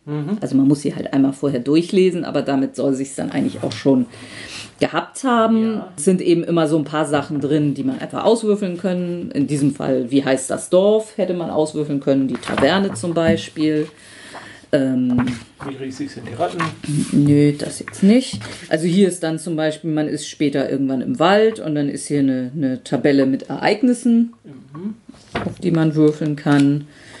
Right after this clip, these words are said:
Speaker 2: Ähm, hier ist, was man auf dem Goblin-Markt, wo wenig überraschend noch hingegangen wird, was man da so kaufen kann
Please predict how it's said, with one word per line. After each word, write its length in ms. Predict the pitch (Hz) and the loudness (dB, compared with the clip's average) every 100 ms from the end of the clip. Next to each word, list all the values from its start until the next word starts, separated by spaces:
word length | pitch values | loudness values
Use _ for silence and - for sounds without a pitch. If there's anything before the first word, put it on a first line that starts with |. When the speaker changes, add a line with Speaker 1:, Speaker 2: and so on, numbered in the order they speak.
| - 104 107 - - - - - - - - - - - - | -12 -10 -10 -14 -20 -20 -20 -20 -20 -20 -20 -16 -18 -18 -2
Speaker 2:
Ähm, 760 | 151 147 139 139 135 139 139 123 - - | 0 2 0 0 0 -2 -2 -6 -12 -10
hier 180 | - 139 | 0 2
ist, 160 | - - | 2 0
was 180 | 139 139 | 0 2
man 360 | 135 131 131 - | 2 0 -2 -2
auf 140 | 160 | 0
dem 180 | 170 175 | 2 2
Goblin-Markt, 720 | 185 180 175 170 156 160 - - | 2 0 -2 -2 -2 -4 -8 -10
wo 140 | 143 | -6
wenig 300 | 143 139 139 | -4 -4 -4
überraschend 480 | 143 139 135 - 143 | -8 -8 -8 -8 -6
noch 140 | 131 | -4
hingegangen 560 | 156 139 135 131 127 123 | 0 2 2 2 2 2
wird, 280 | 131 123 - | 2 0 -2
was 160 | - - | -6 -4
man 140 | 95 | -6
da 160 | - - | -4 -4
so 120 | - | -2
kaufen 420 | - 233 226 208 | 2 4 4 0
kann 580 | - 185 180 175 180 | 0 -4 -6 -6 -6